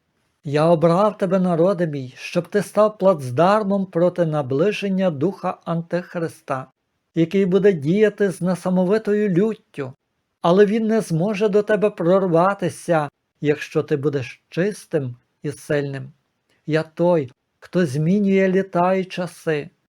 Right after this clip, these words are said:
ставить і скидає царів. Будь же сильним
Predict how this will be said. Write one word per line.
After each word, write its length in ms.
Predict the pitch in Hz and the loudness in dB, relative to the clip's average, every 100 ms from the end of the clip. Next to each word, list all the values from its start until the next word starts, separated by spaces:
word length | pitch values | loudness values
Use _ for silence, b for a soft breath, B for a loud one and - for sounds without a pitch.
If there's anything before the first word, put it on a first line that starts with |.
| _ _ | _ _
ставить 680 | - - 165 190 202 208 - | -20 -2 2 4 4 0 -4
і 100 | - | -8
скидає 580 | 175 - 185 165 185 185 | -8 -4 0 2 2 2
царів. 640 | 180 - 190 170 165 139 143 _ _ _ _ _ - | -2 0 2 2 0 -2 -6 _ _ _ _ _ -6
Будь 280 | 131 240 | 0 0
же 220 | 170 190 220 | 0 0 -2
сильним 680 | - 202 233 214 151 135 | 0 0 2 0 -2 -4